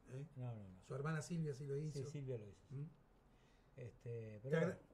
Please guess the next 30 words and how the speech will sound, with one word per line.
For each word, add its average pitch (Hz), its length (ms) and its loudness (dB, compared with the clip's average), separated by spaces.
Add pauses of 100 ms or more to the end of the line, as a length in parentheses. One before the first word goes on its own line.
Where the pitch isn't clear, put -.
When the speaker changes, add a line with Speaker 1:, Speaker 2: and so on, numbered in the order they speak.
(160)
Speaker 1:
te 170 80 2
agradezco 180 420 6
que 170 80 2
hayas 165 180 4
venido, 190 420 6
que, 147 380 0
que 135 220 -4
hayamos 143 360 -2
compa-, - 100 -4
Speaker 2:
Bueno, 127 360 4 (400)
Speaker 1:
compartido 139 480 2
este 127 180 2
Speaker 2:
eh, - 100 2
Speaker 1:
momento. - 380 -2
Speaker 2:
te 139 100 0
agradezco 156 320 6
yo 156 140 2
que 147 80 2
me 147 80 2
hayas 131 180 0
invitado, 120 520 -2
¿eh? 135 220 -2
Eh, 107 580 -8
un 131 120 -2
saludo, 156 520 2
bueno, 123 260 0
y, 127 360 2 (240)
y 147 100 0
felicidades 156 1160 6
en, 123 160 0